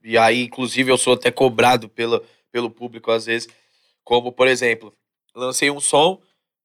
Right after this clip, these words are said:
"Ah, mas ele não tinha se convertido?" <laughs> Tipo, tem gente que fala isso. Então eu pego, eu deixo isso bem reservado, assim, e, e mostro pra eles que a, a minha intenção em me batizar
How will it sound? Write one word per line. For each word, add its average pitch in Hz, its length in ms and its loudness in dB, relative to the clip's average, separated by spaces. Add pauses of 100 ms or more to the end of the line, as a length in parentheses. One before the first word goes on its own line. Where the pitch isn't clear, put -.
(140)
"Ah, 320 180 4
mas 247 220 0
ele 285 120 -6
não 285 80 -6
tinha 269 160 -2
se - 80 -10
convertido?" 247 720 0 (340)
<laughs> 269 480 -2
Tipo, 220 180 0
tem 160 160 2
gente 170 120 2
que - 60 -10
fala 175 200 4
isso. 151 180 -8 (680)
Então 160 320 0
eu 190 80 4
pego, 180 360 2
eu - 20 2
deixo 160 260 2
isso 165 200 0
bem 165 120 2
reservado, 151 680 2
assim, 160 420 -2
e, 135 1000 2 (580)
e 131 180 0
mostro 151 380 0
pra 139 240 2
eles 147 280 2
que 139 280 2
a, 131 180 2
a - 20 0
minha 139 160 -10
intenção 143 420 0
em 139 80 -2
me 135 120 -10
batizar 131 600 -2